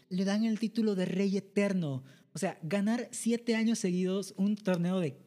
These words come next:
carta me parece, pa, asombroso por todo lo que consiste el, el carta. Como ya les mencioné, les vamos a estar dejando en redes sociales los show notes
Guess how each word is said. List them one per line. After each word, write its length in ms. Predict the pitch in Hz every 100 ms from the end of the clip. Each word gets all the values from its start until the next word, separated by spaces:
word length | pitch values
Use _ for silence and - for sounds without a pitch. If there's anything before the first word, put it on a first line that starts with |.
| _
carta 840 | - 185 208 190 - 202 220 - -
me 140 | 175
parece, 680 | - 160 175 - 202 202 - - _ _ _ _ _ _ _
pa, 100 | - - - - _ 202 202 - - _ _ _ _
asombroso 920 | 175 - 170 147 151 196 - 139 117 - _
por 180 | 160 151
todo 360 | 160 156 185
lo 180 | 170 135
que 300 | 135 131 131
consiste 680 | 156 135 160 - 160 143 117
el, 320 | 110 104 101 _ _ _ _ _ _
el 260 | 139 143 135
carta. 540 | 185 185 - 85 - _ _ _ _
Como 300 | 185 180 180
ya 180 | 175 214
les 200 | 285 302
mencioné, 920 | 233 165 - 104 98 143 202 311 - - _ _ _ _ _
les 180 | 170 160
vamos 280 | 190 233 226
a 40 |
estar 280 | - 185 180
dejando 840 | 196 - 175 175 180 185 185 -
en 1000 | 135 131 123 117 113 113 110 107 107 104 -
redes 260 | 147 185
sociales 520 | 185 147 123 127 135 131
los 140 | 95
show 240 | - 165
notes 540 | 185 262 - - -